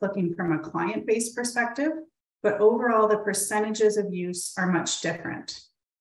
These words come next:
And because the bulk of prescribing happens in the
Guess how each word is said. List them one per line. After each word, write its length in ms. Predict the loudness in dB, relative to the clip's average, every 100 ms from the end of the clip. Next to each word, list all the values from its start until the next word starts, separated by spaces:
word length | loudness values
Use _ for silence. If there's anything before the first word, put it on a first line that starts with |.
| _ _ _
And 140 | 0
because 320 | 0 2 0 2
the 220 | 0 4
bulk 260 | 4 4 2
of 160 | -2
prescribing 800 | 2 4 4 2 4 4 2 -2
happens 540 | -2 -2 -2 -2 -2
in 80 | -2
the 100 | -4